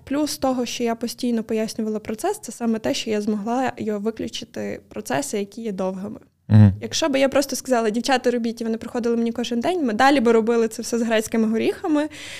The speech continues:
Speaker 1: ми далі б це робили з вівсянкою, яку перемелювали, і розуміли, що там, ну,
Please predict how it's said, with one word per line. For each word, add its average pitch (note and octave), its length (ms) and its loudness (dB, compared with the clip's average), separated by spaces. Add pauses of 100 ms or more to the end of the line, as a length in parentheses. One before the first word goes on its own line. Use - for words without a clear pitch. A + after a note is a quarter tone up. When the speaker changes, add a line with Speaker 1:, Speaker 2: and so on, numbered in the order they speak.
(120)
Speaker 1:
ми B3 60 2
далі B3+ 180 6
б A#3+ 60 0
це B3 140 4
робили A#3+ 400 4
з A3+ 80 -4
вівсянкою, A#3+ 460 2
яку A3+ 140 -4
перемелювали, C4+ 720 2
і B3 60 6
розуміли, B3 520 4
що A3 380 0
там, G#3 400 -4 (1000)
ну, B3 220 4